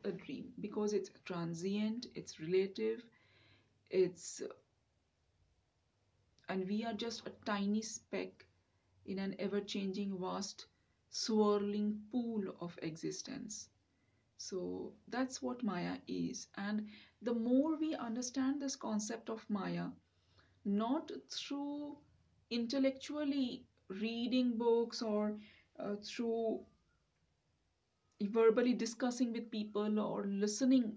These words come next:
to things, not like that, through our own meditation practices and realizing and evolving ourselves,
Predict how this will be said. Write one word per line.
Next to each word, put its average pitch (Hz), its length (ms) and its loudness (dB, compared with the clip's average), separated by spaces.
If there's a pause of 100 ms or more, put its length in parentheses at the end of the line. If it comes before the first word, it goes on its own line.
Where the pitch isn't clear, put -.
(240)
to 196 300 0
things, 196 440 -4 (520)
not 254 320 6
like 277 200 0
that, - 340 -4
through 285 460 -4
our 226 280 -4
own 254 180 4
meditation 214 540 0
practices 202 720 0 (120)
and 190 400 -6 (800)
realizing 214 840 2
and 214 200 -6
evolving 196 760 2
ourselves, 185 760 -4